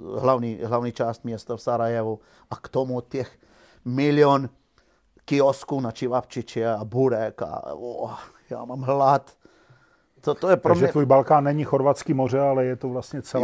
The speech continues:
Speaker 2: ta,
Speaker 1: Jasně.
Speaker 2: celá ta oblast té
Speaker 1: A
Speaker 2: bývalé
Speaker 1: pak mám
Speaker 2: Jugoslávie.
Speaker 1: ale jednu oblíbenou silnici, kterou jsem si dával každý rok.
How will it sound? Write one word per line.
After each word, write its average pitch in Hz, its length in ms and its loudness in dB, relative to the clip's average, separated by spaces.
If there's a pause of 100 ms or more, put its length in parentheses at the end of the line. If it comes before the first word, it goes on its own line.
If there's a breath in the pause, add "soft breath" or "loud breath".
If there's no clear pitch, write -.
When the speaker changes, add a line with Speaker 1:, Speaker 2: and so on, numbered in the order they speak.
(120)
Speaker 2:
ta, 135 160 -2
Speaker 1:
Jasně. 104 220 -2
Speaker 2:
celá 127 320 -2
ta 123 140 -4
oblast 123 300 -2
té 139 100 -4
Speaker 1:
A - 20 0
Speaker 2:
bývalé 127 340 4
Speaker 1:
pak 127 80 2
mám 196 100 4
Speaker 2:
Jugoslávie. 131 280 -2
Speaker 1:
ale 160 160 2
jednu 147 320 2
oblíbenou 170 680 2
silnici, 127 600 -4
kterou 131 320 0
jsem 127 200 -8
si 143 140 -6
dával 117 320 2
každý 131 400 0
rok. 104 480 -4